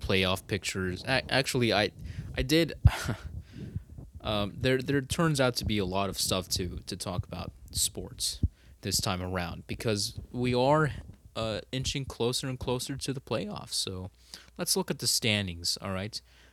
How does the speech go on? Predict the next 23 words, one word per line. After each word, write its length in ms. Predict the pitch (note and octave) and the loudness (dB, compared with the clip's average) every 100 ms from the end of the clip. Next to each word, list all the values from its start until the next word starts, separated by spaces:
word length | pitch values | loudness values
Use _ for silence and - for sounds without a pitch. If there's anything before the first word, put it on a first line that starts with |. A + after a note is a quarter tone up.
| - | -14
At 120 | - | -12
the 60 | - | -10
playoff 640 | - G#2 G#2 G2+ G2 - | -4 -2 -2 -2 -6 -8
pictures, 640 | - - - - F2 E2 - | -6 -2 0 0 -2 -2 -6
okay? 520 | F2+ - F2 F#2+ A#2 - - - - - - - - | -6 -4 0 0 0 -8 -20 -20 -20 -20 -20 -20 -6
Um, 500 | G2+ F#2 F#2 F#2 F#2 E2+ - - - - | 0 2 2 0 -2 -4 -10 -12 -14 -6
actually, 400 | A#2 A#2+ - G#2+ | -2 -2 0 -2
let 180 | G2 G2+ | 0 0
me 100 | G2 | 0
get 240 | F2+ G2 - - | 2 0 0 -8
a 100 | G#2 | -6
better 640 | F2 - G2+ F#2 F2+ F2 - - G2 | -6 -2 2 2 0 -2 -8 -12 -6
looking 460 | F2+ F2+ F2 E2+ - | -4 -4 -6 -8 -10
playoff 400 | - G2+ F2+ F2+ | -2 0 0 -4
picture 300 | - F#2+ - F#2+ | -4 -4 -4 -8
because 680 | F2+ F2 F2+ F2+ F2+ - - _ _ _ _ _ _ _ _ _ _ _ - | -6 -4 -4 0 2 2 -2 _ _ _ _ _ _ _ _ _ _ _ -6
the 120 | F#2+ | -6
one 340 | F#2 A2 B2 | -2 0 2
that 280 | G#2 E2+ - | 0 -2 0
Google 720 | A2 G2+ - F2 E2+ E2+ - _ - | 0 2 0 -2 -4 -6 -16 _ -2
gives 640 | F#2 F2 F2 G2+ - - - | -2 0 -4 -6 -8 -8 -10
is 240 | G2+ F2+ | -6 -4
not, 640 | G2+ A#2+ C3 A#2+ - - | -2 2 2 0 -6 -16